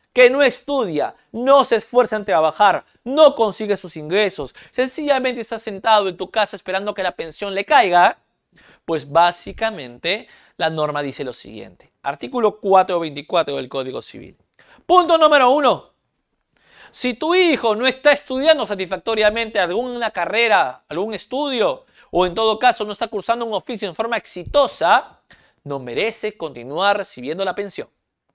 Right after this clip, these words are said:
No la merece. Y por lo tanto, al no merecerla, tranquilamente puede solicitarse, así tú lo consideras,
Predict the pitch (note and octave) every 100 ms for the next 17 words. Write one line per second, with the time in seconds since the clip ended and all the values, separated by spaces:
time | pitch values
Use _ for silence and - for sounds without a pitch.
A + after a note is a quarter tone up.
0 | _ - A#3+ C4+ A#3 F#3+ F#3+ F#3 - A2+
1 | _ _ _ _ _ _ _ _ E3+ E3+
2 | F3 E3 D#3+ C4 C4 F#3 - C3+ G3 D#4
3 | D#4 B3 G#3+ - A#3 E3 E3+ G#3 - -
4 | - A#3 G#3+ D#4 C#4 B3 B3+ B3+ - A#3
5 | A3+ A3 G#3 F#3+ B3 A3+ F3 D3+ - G3
6 | A#3+ A#3+ A#3+ A#3+ A3+ B3 C4 A#3+ A#3